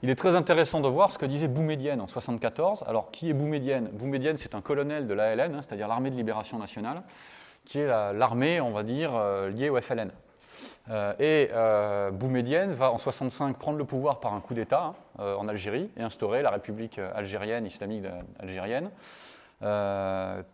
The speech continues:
qu'on connaît aujourd'hui avec la mainmise du F L N, avec la corruption endémique, et cetera. Et Boumedienne, en soixante-quatorze, disait ceci : « Le monde actuel est un monde injuste, c'est un monde qui a été créé sans nous.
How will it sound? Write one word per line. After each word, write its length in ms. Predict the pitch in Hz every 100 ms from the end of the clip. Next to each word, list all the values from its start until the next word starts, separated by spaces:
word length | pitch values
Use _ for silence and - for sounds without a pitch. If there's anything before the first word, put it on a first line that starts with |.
| _
qu'on 120 | - 120
connaît 180 | 113
aujourd'hui 440 | 110 101 98 110 151
avec 160 | 110
la 100 | 104
mainmise 320 | 104 123 131 101
du 120 | 107
F 140 | -
L 80 | 104
N, 220 | 110 147
avec 180 | 113 101
la 80 | 101
corruption 600 | 110 101 - 117 123 117
endémique, 380 | 95 101 143 143
et 40 |
cetera. 300 | - 107 87 - _ - - - -
Et 260 | 135 156 131
Boumedienne, 560 | 113 160 147 139 202
en 80 | 180
soixante-quatorze, 760 | - 135 139 131 120 175 185 117
disait 220 | 131 160
ceci : « 340 | 165 143 123 - - - - -
Le 140 | 123
monde 200 | 165 190
actuel 320 | 180 - 185
est 140 | 160 143
un 80 | 143
monde 180 | 151
injuste, 600 | 131 165 143 180 220 - -
c'est 220 | - 147
un 80 | 165
monde 200 | 180 185
qui 80 | 156
a 20 |
été 180 | 139 127
créé 280 | - 170 170
sans 200 | - 139
nous. 260 | 147 196